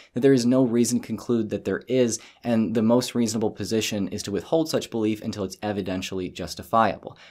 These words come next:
So I use the term atheist and find that most people who use the term for themselves think similarly to myself.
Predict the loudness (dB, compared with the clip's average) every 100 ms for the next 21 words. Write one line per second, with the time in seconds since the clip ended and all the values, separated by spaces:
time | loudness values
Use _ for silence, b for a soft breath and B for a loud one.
0 | B -4 6 6 8 4 2 -2 -4 0
1 | 0 2 0 0 -2 0 0 0 0 0
2 | 0 0 0 0 -2 -2 -2 -2 -2 -2
3 | -4 -4 -6 -4 -6 -4 0 4 2 0
4 | -4 -6 -6 -4 -2 -2 -2 -4 -6 -6
5 | -8 -8 -6 -8 -10